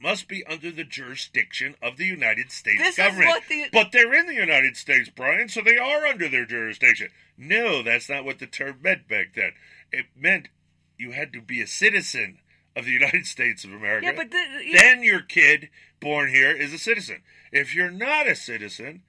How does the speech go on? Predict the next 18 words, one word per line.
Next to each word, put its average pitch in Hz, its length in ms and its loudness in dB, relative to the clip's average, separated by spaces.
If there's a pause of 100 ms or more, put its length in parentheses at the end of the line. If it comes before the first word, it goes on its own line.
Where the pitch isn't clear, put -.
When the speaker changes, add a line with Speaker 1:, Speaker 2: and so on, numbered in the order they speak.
(500)
Speaker 1:
then 139 160 6
your 165 120 4
kid 240 260 2
isn't 311 360 0
a 196 80 2
citizen. 98 560 -12 (240)
And 165 120 2
it 180 100 2
was 196 140 0
always 269 360 -2
like 180 260 -6
that 160 300 -2 (180)
after 180 340 -2
the 190 140 -6
fourteenth 180 520 -4
Amendment 170 360 -4
was 160 160 -6
passed. 160 600 -4